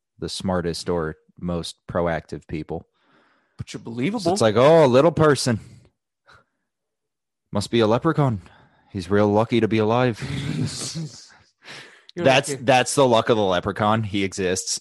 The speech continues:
Speaker 1: <laughs>
Speaker 2: That's the lore. The luck is that they didn't
Speaker 1: See,
Speaker 2: kill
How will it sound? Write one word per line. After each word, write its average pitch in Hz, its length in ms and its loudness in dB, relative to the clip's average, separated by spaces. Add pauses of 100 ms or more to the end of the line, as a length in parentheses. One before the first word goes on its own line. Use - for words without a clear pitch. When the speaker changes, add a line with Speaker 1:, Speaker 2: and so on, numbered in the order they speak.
(100)
Speaker 1:
<laughs> 123 100 -4
Speaker 2:
That's 196 800 4
the 196 180 2
lore. 175 560 -2
The 160 180 -2
luck 143 600 -4
is 170 480 -6
that 156 200 -6
they 156 100 -6
didn't 143 240 -6
Speaker 1:
See, 147 160 0
Speaker 2:
kill 139 80 4